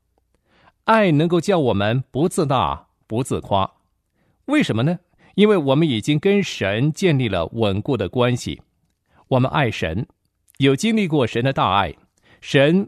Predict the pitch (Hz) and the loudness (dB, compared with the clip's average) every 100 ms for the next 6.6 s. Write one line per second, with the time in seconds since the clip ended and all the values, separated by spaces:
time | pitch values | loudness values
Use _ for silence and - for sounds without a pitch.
0 | - 139 113 104 117 143 156 113 104 104 | -2 0 0 0 -2 0 0 0 -2 -2
1 | 113 180 170 87 101 - _ - 185 170 | -2 0 0 0 -4 -8 _ -4 0 2
2 | 113 107 - 139 135 87 - 127 127 - | 0 -2 -2 -2 -2 -4 -4 -4 -4 -2
3 | 127 - _ _ _ _ _ _ - 185 | -4 -6 _ _ _ _ _ _ -2 2
4 | 185 254 185 127 117 135 196 220 170 87 | 2 2 2 2 0 0 2 2 -2 -4
5 | 95 - - - _ _ _ - 139 160 | -8 -10 -12 -16 _ _ _ -4 0 2
6 | 160 78 82 - 196 | 0 -4 -4 0 0